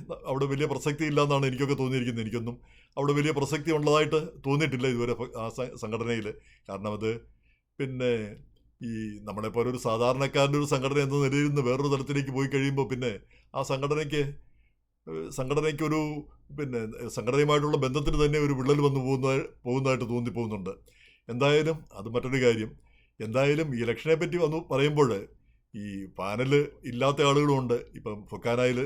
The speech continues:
ലീലാമാരേട്ട് പ്ര-, പ്രസിഡന്റ് സ്ഥാനാർത്ഥിയാണ്, ഫോമായിൽ മധു നമ്പ്യാർ ജനറൽ സെക്രട്ടറി സ്ഥാനാർത്ഥിയാണ്. ഇവർക്കൊന്നും പാനലില്ല. അവരൊക്കെയാണേലും നല്ല കാൻഡിഡേറ്റ്സാണ്. അപ്പോൾ തീർച്ചയായിട്ടും ആളെ നോക്കിയാണ് വോട്ട് ചെയ്യേണ്ടതെന്നുള്ള ഒരു,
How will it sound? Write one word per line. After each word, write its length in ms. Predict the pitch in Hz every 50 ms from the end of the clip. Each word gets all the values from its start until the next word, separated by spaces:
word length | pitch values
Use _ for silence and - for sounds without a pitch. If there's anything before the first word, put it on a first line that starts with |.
| - - -
ലീലാമാരേട്ട് 640 | 104 117 117 127 123 127 127 123 123 123 101 -
പ്ര-, 200 | - - - - - - - - -
പ്രസിഡന്റ് 360 | - 120 113 131 127 131 120
സ്ഥാനാർത്ഥിയാണ്, 640 | 123 131 123 123 127 120 98 123 117 113 110 110 120 - - - - _ _ _ _
ഫോമായിൽ 480 | 113 117 120 123 131 131 131 131 123 123 127 - - - - - _ _ _ _ _ _
മധു 240 | - 110 117 120 135
നമ്പ്യാർ 400 | 143 139 135 135 135 135 131 131 139 139 - - - -
ജനറൽ 260 | - 113 120 123 135 123
സെക്രട്ടറി 340 | - 143 117 139 120 127
സ്ഥാനാർത്ഥിയാണ്. 540 | 120 135 127 120 127 123 113 - 123 117 117 117
ഇവർക്കൊന്നും 360 | 110 120 131 131 127 131 120
പാനലില്ല. 500 | 123 113 120 131 139 131 123 113 104 107 117 - - _ _ _ -
അവരൊക്കെയാണേലും 520 | - 101 104 95 120 113 113 120 127 143
നല്ല 180 | 139 131 127 147 143
കാൻഡിഡേറ്റ്സാണ്. 640 | 147 143 147 147 156 147 139 135 135 123 117 123 131 - - _ _ _ _ _ _ _ _ -
അപ്പോൾ 220 | 104 95 120 113 104 92 - - - - - _ _ -
തീർച്ചയായിട്ടും 540 | 107 98 - - 139 127 131 131 131 139 117
ആളെ 240 | 110 110 127 143 156
നോക്കിയാണ് 480 | 151 156 156 156 147 156 147 147 160 160
വോട്ട് 220 | 147 147 147 143
ചെയ്യേണ്ടതെന്നുള്ള 540 | 151 147 151 147 147 156 147 151 143 143 151
ഒരു, 200 | 151 143 143 147